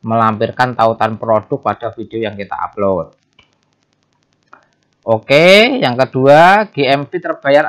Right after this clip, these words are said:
antara satu Juli sam-, satu Juli jam tujuh dan delapan Juli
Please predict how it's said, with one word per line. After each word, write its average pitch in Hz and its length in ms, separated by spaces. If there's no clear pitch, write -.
antara 139 320
satu 135 300
Juli 131 340
sam-, 127 380
satu 123 320
Juli 131 400
jam 120 320
tujuh 151 640
dan 135 160
delapan 117 480
Juli 151 560